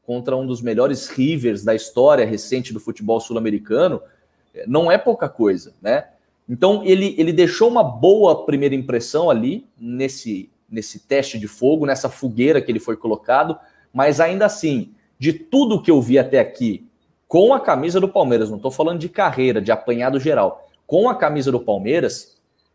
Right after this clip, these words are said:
eu acho que eu gosto mais do jogo do Kusevich do que propriamente do Alain Pereur,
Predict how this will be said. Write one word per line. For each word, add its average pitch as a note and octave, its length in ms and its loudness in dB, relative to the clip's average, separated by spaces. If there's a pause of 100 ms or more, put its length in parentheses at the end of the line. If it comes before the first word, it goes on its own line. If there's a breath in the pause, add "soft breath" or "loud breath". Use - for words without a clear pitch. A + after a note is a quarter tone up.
(200)
eu E3+ 240 6
acho D3 360 0
que - 140 -10
eu D3 80 -4
gosto B2+ 340 -4
mais D3 380 -6
do C#3 140 -8
jogo C3+ 340 -2
do B2+ 100 -6
Kusevich A#2 680 -8
do C3 80 -10
que C3 120 -12
propriamente B2 600 -4
do C3 80 2
Alain B2 240 2
Pereur, C3+ 560 0